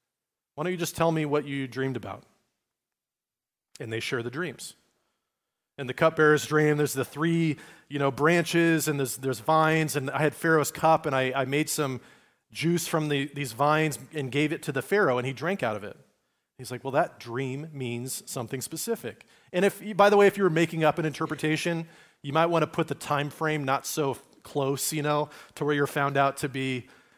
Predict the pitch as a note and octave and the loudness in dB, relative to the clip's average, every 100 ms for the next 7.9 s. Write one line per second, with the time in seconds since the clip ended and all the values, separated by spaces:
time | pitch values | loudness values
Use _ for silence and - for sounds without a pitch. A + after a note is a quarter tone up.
0 | - C3+ B2+ C3+ C#3 C#3 C#3 C#3+ C3 C#3+ | -6 -4 -2 0 0 2 0 0 0 0
1 | C3 D3 C#3 C#3 C3+ C3+ E3 C3+ B2+ - | 0 0 0 2 2 -2 -4 -4 -6 -8
2 | E3 C#3 C#3+ - C3+ A2+ C#3+ C#3+ B2+ A2+ | -6 -4 -4 -6 -10 -4 -2 -2 -4 -6
3 | A2 - D3+ D#3 C#3 C#3 - - - _ | -10 -12 -10 -8 -6 -6 -6 -14 -18 _
4 | _ _ _ _ - C3 C#3 - C#3 A#2 | _ _ _ _ -6 -4 -4 -4 -4 -4
5 | G2+ A2 A2+ G#2+ A#2+ A2 A#2 C3+ E3 C3+ | -4 -6 -6 -14 -16 -16 -12 -4 -2 -2
6 | C3+ C3+ - - E3+ D3 B2 A2+ - _ | -4 -6 -8 -6 -2 -2 -2 -6 -16 _
7 | - C#3 B2 - D#3 D#3 D#3 C#3+ - | -10 -6 -6 -4 -6 -2 -2 -2 -6